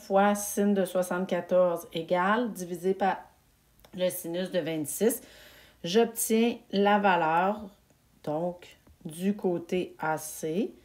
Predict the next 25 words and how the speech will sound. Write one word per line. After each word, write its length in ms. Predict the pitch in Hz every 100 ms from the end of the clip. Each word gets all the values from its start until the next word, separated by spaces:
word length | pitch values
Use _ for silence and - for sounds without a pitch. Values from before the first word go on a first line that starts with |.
| _ _ _ -
Donc, 140 | -
en 80 | 170
faisant 300 | 180 - 196
le 60 | 196
calcul, 480 | 190 170 - 196 196
j'obtiens 560 | 175 - - 185 190 - _
quatre-vingt-cinq 1300 | - 214 - 226 220 214 202 - 208 214 202 208 - - - _ -
virgule 680 | 170 185 170 - 196 196 185 -
cinquante 720 | - - 202 196 196 196 190
et 100 | 196
un 280 | 190 202 202 - -
quatre-vingt-treize 1600 | 180 - 190 175 180 170 - - 185 175 180 185 180 170 170 185 - -
et 120 | 175
des 160 | 165 165
poussières. 1000 | - - - 170 180 196 202 202 220 220 - _ _ - - - _ _ -
Donc, 420 | 156 160 185 -
je 280 | 202 202 202
peux 200 | 208 190
dire 300 | 156 185 208
que 80 | 180
la 140 | 165
mesure 440 | 160 151 190 208 -
de 180 | 202 202 -
A 160 | 170
C 380 | 170 - 180 190